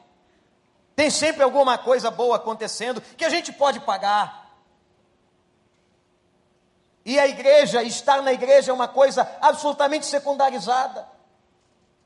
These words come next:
Essa semana na minha célula pegou fogo esse assunto, a gente conversando sobre as oportunidades das casas de praia, dos encontros.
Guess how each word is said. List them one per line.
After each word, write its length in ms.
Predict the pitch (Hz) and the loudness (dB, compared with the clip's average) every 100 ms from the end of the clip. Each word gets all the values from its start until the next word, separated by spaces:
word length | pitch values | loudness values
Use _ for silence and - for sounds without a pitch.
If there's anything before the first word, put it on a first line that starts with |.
| _ _ _ _ _ _ _ _ _ - | _ _ _ _ _ _ _ _ _ -8
Essa 200 | 190 233 | -6 -4
semana 360 | - 233 233 226 | -4 -2 -2 -2
na 100 | 220 | -4
minha 160 | 214 | -4
célula 540 | 208 - 208 220 214 190 - - | -4 -2 2 2 0 -2 -6 -6
pegou 280 | 233 240 | -2 -2
fogo 420 | - - 240 240 208 | -4 0 2 2 -2
esse 140 | - | -10
assunto, 520 | 185 - 208 220 208 - - | -12 -12 -12 -12 -14 -18 -6
a 140 | 214 | -4
gente 260 | 190 220 - | -4 -8 -6
conversando 840 | 226 202 202 - 220 240 208 156 - _ _ _ _ _ _ _ _ _ _ _ | -4 -4 -6 -6 -4 -6 -6 -14 -16 _ _ _ _ _ _ _ _ _ _ _
sobre 300 | - 240 240 | -4 -2 0
as 100 | 208 | 0
oportunidades 960 | 240 240 - 247 233 208 240 247 190 | 0 0 -4 -6 -8 -2 0 0 0
das 220 | 208 185 | -8 -8
casas 340 | - 220 220 185 | -6 -4 -4 -6
de 80 | 190 | -8
praia, 640 | 190 196 226 233 208 180 | -6 -2 -2 -2 -2 -4
dos 240 | - 208 | -6 -10
encontros. 720 | 208 - 214 233 233 233 180 | -12 -6 0 2 0 -6 -18